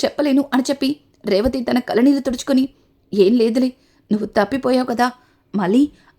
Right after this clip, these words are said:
అమ్మ కోసం ఎక్కడ ఏడుస్తావా అని కాస్త గారం చేశారు" అని చెప్పి ఇక రేవతి అయితే బాబుతో అంటుంటే, "అమ్మా, నువ్వు నాకు అబద్ధం చెప్తున్నావు.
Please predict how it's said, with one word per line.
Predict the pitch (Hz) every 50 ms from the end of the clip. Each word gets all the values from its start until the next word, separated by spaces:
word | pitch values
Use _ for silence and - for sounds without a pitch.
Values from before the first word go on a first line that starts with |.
| -
అమ్మ | 240 240 240 294
కోసం | 294 - 226 220 285 254 - -
ఎక్కడ | 202 214 - - 269
ఏడుస్తావా | 277 254 247 254 - - - 226 254
అని | 254 247 277 302 - _ _ _ _ _ _ _ -
కాస్త | - 170 214 233 - 285
గారం | 233 220 196 208 233 269 262 254
చేశారు" | 269 240 - 262 254 262 262 - - _ _ _
అని | - 240 - -
చెప్పి | 269 269 - 240 254 - - _ - - - -
ఇక | 349 - 254 254 - - - _ _ _ _ _ _ _ _ _ _ _ _ _ _ _ _ _ _ _ - - _ _ _ 240 -
రేవతి | 240 208 208 247 269 285
అయితే | 277 262 - 262 254 247 - - _ _ _
బాబుతో | 202 302 311 359 370 - - 285
అంటుంటే, | - - 262 247 277 262 262 269 254 - _ _ _ _ _ -
"అమ్మా, | 208 208 220 262 277 269 - _ _ _ _ _ _ _ _ 196
నువ్వు | 202 190 202 226
నాకు | 240 233 214 - 285 320 302 - - _ _ _ _ _ _
అబద్ధం | 247 - 202 254 240 226 262 302
చెప్తున్నావు. | 302 - 269 - - 277 262 277 269